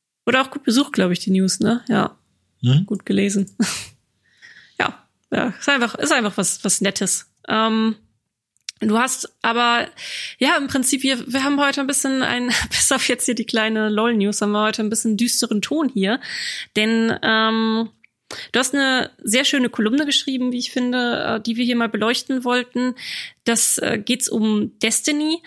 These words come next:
Speaker 1: Und Destiny ist für uns und eigentlich auch für M-M-O-Spieler ein sehr wichtiges Spiel. Denn, äh, zweitausendvierzehn hat Destiny damals auch M M Os auf den Konsolen etabliert, also vor allem die Mechaniken wie Raids und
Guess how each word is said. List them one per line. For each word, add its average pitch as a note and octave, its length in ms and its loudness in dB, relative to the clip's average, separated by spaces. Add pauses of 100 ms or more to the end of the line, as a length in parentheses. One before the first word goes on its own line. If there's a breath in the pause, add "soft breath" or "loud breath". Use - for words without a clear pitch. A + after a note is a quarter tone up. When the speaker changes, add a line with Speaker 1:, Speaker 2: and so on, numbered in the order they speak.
(280 loud breath)
Speaker 1:
Und A#3+ 500 0
Destiny B3+ 460 2
ist A#3 240 0
für A3+ 280 -2 (120)
uns D4+ 340 2
und A3+ 280 0
eigentlich C4 520 0
auch A3 140 0
für - 140 -6
M-M-O-Spieler G#3 1120 2
ein G3+ 360 0
sehr G#3 280 0
wichtiges F#3+ 400 -2
Spiel. F#3+ 380 -2
Denn, G3+ 240 0
äh, G3+ 180 0
zweitausendvierzehn A3 1000 0
hat A3+ 140 -2
Destiny A3 340 2
damals G#3 440 2
auch G#3 220 0
M G#3+ 160 2
M G3+ 120 2
Os A#3 380 0
auf G#3 160 -4
den G3+ 140 0
Konsolen G#3+ 440 2
etabliert, G3+ 540 0
also - 160 -2
vor - 160 -2
allem G#3 160 0
die G3+ 100 0
Mechaniken G3 800 0
wie F#3+ 140 -4
Raids G3 360 0
und F#3+ 380 -4